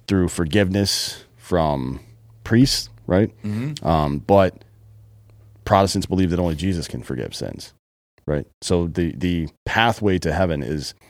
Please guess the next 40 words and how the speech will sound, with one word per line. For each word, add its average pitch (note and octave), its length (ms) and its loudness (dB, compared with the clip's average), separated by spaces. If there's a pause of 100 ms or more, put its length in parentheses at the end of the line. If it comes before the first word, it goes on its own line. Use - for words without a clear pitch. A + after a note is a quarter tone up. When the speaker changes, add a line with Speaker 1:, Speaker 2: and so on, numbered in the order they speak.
(440)
Speaker 1:
although F2+ 540 2
all A2+ 240 8
the A2 100 4
doctrinal G2+ 460 4
stuff E2+ 280 2
is D#2+ 120 -6
more F2+ 160 -2
or F2+ 40 2
less E2+ 180 -2
the C#2+ 60 -6
same, F2+ 280 0
the D2+ 100 0
pathway F2+ 400 2
to D#2+ 80 2
heaven, D#2+ 260 0
the, D#2 140 -4 (100)
the D#2 140 -2
main G#2 460 4
point C2 380 -6 (320)
is C#2+ 140 -2
different. - 360 0 (260)
Here, C#3+ 340 8
it's F2+ 180 -4
just G2+ 120 0
some G2 220 2
random F#2 600 0 (920)
line G2 300 6
of E2+ 100 0
ascension F2 480 0
thing. E2 160 -2
It's E2 160 -4
more, G2+ 260 6
it, E2+ 100 0
it A2 420 0
kind A#2 240 4
of F#2+ 200 4
is F2+ 180 -4
more G2 200 2
like F2+ 280 0 (300)
feudalism F2+ 880 0